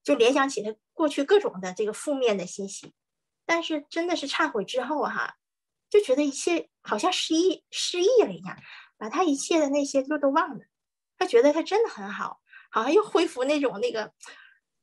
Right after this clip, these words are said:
我又可以很顺利地观想出他就是面带微笑啊，头上放光的那种样子。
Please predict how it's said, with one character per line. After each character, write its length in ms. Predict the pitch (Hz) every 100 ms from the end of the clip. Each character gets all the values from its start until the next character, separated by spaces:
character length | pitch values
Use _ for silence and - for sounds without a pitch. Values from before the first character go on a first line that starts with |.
| _ _ _ _
我 100 | 254
又 120 | 466
可 120 | 466 277
以 80 |
很 280 | 262 - 190
顺 300 | 208 - 330
利 120 | 294
地 120 | 240 233
观 180 | 262
想 100 | 262 170
出 140 | 220
他 140 | 220
就 140 | 208 214
是 80 | 254
面 200 | 269 240
带 180 | 226
微 160 | 226 226
笑 260 | 226 254 226
啊， 240 | 220 226
头 240 | 240 233 247
上 120 | 269
放 220 | - 254
光 200 | 240 220
的 100 | 226 233
那 80 |
种 120 | 214 175
样 220 | 175 -
子。 100 | -